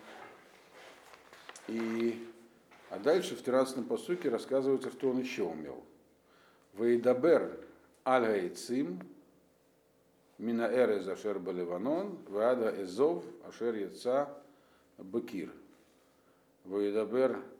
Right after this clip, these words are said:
аль-бхема валя ов валя ре-, ремес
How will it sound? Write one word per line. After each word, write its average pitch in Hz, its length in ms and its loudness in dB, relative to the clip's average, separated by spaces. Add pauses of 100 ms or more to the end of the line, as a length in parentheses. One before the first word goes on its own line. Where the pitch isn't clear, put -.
(140)
аль-бхема 104 800 -2
валя 98 320 0
ов 160 320 -2 (180)
валя 98 380 -4
ре-, 127 300 -2
ремес 147 640 -2